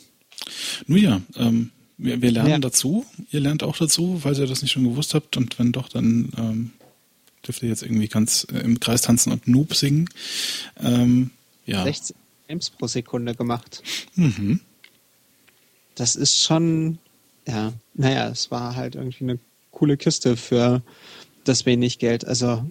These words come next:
Speaker 2: was hat der damals gekostet? Hundertvierzig Mark oder so?
Speaker 1: Echt?
Speaker 2: Mit einem Spiel?
Speaker 1: Hat der am Anfang nicht mehr gekostet?
Speaker 2: Oder hundertsechzig, aber mehr hat er nicht gekostet.
Speaker 1: Okay.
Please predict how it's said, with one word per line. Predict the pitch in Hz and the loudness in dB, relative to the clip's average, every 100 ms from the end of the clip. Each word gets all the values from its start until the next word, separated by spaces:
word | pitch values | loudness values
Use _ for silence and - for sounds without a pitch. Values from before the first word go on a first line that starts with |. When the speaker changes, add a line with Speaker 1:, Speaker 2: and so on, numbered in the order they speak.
| - | -10
Speaker 2:
was | 147 127 - | -8 -2 0
hat | - | 0
der | 127 | 0
damals | 127 127 127 | 0 0 -2
gekostet? | 123 - 139 156 - | -4 -2 0 0 2
Hundertvierzig | 131 131 - 127 123 - | 2 2 -2 -4 -4 -2
Mark | 127 - | -4 -2
oder | 156 160 | 0 0
so? | 156 160 175 - _ _ _ _ | 2 0 0 -4 _ _ _ _
Speaker 1:
Echt? | - 104 | -6 0
Speaker 2:
Mit | 131 | 0
einem | - 127 135 - _ | 2 -2 -2 -10 _
Spiel? | - 151 185 _ - | -6 -2 -2 _ -6
Speaker 1:
Hat | - | -2
der | |
am | 101 | -2
Anfang | 104 117 123 | -2 2 2
nicht | 107 | 2
mehr | 101 | 0
gekostet? | 117 - 143 - 151 - - _ _ _ _ _ _ _ _ | -2 -2 -6 -4 -8 -10 -18 _ _ _ _ _ _ _ _
Speaker 2:
Oder | - 127 120 | -16 -10 -6
hundertsechzig, | 127 131 - 127 - - 165 165 - | -4 -4 -4 -4 -4 0 0 0 -2
aber | 123 127 | 0 2
mehr | 131 | 4
hat | 143 | 2
er | 143 | 2
nicht | 139 - | 0 -2
gekostet. | - - 135 - 113 | -6 -4 -2 0 -2
Speaker 1:
Okay. | 107 107 107 | -4 -6 -6